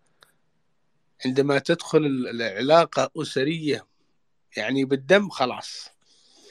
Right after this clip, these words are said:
تصبح الثقة عمياء وتصبح الثقة أقوى.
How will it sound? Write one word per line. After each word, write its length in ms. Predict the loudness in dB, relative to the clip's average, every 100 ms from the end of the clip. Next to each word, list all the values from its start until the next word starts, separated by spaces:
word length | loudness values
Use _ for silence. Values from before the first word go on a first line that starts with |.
| -20 -20 _
تصبح 420 | -2 -2 -2 -4 -4
الثقة 380 | -4 -4 0
عمياء 540 | 0 -2 -2 -4 -4 -6
وتصبح 400 | -12 -12 -8 -8
الثقة 380 | -6 -4 -4 -4
أقوى. 320 | -8 -4 -6